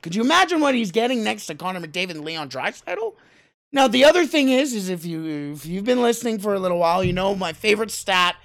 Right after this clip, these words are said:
is that goals for and goals against per sixty minutes. Now, if you take a look at those numbers for, uh, uh, Claude Giroux, they're pretty interesting, because if you take a look at the goals for per sixty minutes in all situations,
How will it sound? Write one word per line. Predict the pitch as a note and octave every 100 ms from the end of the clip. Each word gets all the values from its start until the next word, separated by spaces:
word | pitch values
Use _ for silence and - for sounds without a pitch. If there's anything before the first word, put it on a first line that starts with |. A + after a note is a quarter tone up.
| _ _ _ _ _ _
is | - D4 C#4 G#3 F#3 E3 - _
that | F#3+ F#3
goals | D#3 G3 F#3+ E3+
for | - F3 F#3
and | F3+ E3+ E3+
goals | E3+ D#3
against | D#3 D#3+ D3+
per | D3+ D3
sixty | - C#3 - C3+
minutes. | D3 - - _ _ _
Now, | D#3
if | C#3+
you | E3
take | C#4 D4+ D4
a |
look | B3+ C4+ A3+
at | G#3+
those | G3 G#3+ F3+
numbers | G#3 G3 F#3
for, | - - C#4 C#4+ A#3+ G3+ F#3+ - - _
uh, | A3 F#3+ F3+ E3+
uh, | F3+ F3+
Claude | D3+ G3+ G#3
Giroux, | D#3+ F#3 F#3+ F#3 F3+ -
they're | - G#3+
pretty | E4+ F#4+
interesting, | F#4 F4+ C4 G#3+ - D#3+ C#3+
because | D3+ F3+ G#3+ G#3+
if | G3+
you | A3
take | G3 C#4+
a | C#4+
look | C4 B3+ - - -
at | C4+ C4+
the | A#3
goals | A3+ A#3+
for | A#3 A#3+
per | A3 G#3+
sixty | A#3 G3 G#3
minutes | G#3 G#3 F#3+
in | G3+
all | - D4+ F4+
situations, | D4 B3+ F#3+ F3+ D#3 C#3 - D3